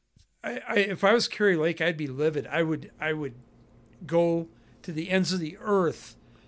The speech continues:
to make sure they had another election there. And that, what that may cause is having Masters win the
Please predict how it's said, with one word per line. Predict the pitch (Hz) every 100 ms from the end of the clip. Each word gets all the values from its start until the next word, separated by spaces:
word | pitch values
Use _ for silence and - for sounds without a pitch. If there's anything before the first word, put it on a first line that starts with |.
| -
to | 170
make | 170 -
sure | - 170
they | 147
had | 131 143
another | 135 139 139 120
election | 113 143 165 - 117
there. | 110 107 - -
And | - 170
that, | 156 196 202
what | 175 -
that | 175 262
may | 202 165 165 - - -
cause | - 220 208 151 151 - - _
is | 156 165
having | 160 156 135
Masters | 135 165 185 - 151 113
win | 117 123 120
the | 110